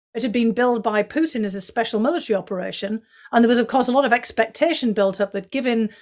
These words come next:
the overwhelming preponderance of power on the Russian side, the large-scale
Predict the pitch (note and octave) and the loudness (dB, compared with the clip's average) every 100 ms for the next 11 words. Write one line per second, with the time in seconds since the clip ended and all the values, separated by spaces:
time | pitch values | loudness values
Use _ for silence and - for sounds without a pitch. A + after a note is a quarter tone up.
0 | _ A3+ A3 B3 A#3+ A3+ A3+ G#3 A3 - | _ 4 6 6 4 2 2 2 -4 -4
1 | A#3+ A#3+ G#3+ G3 F#3+ - A#3+ A3+ G3+ G3 | 0 0 0 -2 -6 -2 2 2 2 -2
2 | D#4+ C#4 G#3 G3+ F#3 F#3+ - _ _ - | -4 -4 -4 -4 -4 -6 -8 _ _ 0
3 | G3+ G#3+ A3 G#3 - - A3 G#3+ G#3 | 4 6 6 4 0 2 4 4 2